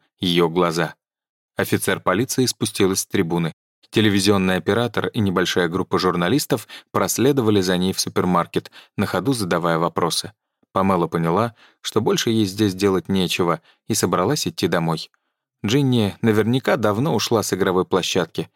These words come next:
но Памела решила на всякий случай держаться подальше и предпочла воспользоваться подземным переходом. Едва она вошла в туннель, как в нос ударил запах мочи. Она опустила голову,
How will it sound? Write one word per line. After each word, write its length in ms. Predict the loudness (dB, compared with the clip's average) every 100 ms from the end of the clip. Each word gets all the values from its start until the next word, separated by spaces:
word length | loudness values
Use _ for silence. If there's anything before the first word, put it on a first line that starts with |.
| _ _ _
но 120 | -4
Памела 400 | 0 0 2 2
решила 320 | 2 2 0 0
на 160 | -2
всякий 300 | -2 -4 -4
случай 420 | -4 -2 -2 -4 -8 _ _ -4
держаться 500 | 0 2 2 0 -4
подальше 720 | -2 -2 0 0 0 0 -2 -6 -20 _
и 80 | -4
предпочла 600 | 0 0 0 -2 0 0
воспользоваться 840 | 0 0 -2 0 0 -2 -4 -6 -10 _ -4
подземным 540 | -2 0 0 0 -2
переходом. 600 | 0 0 2 0 0 -4 _ _ _ _ _ _ _
Едва 360 | -2 0 2 2
она 140 | 0
вошла 340 | -2 0 -2 -2
в 80 |
туннель, 400 | -4 -2 0 -2 -6 _ _ _
как 200 | -8 -6
в 100 | -2
нос 240 | -2 -2 -2
ударил 380 | -2 0 -2 -6 -10
запах 360 | -4 -4 -4 -4
мочи. 420 | -4 -2 -2 -4 _ _ _ _ _ -4
Она 260 | -2 0
опустила 480 | -2 -4 -2 0 2
голову, 440 | 2 2 0 -2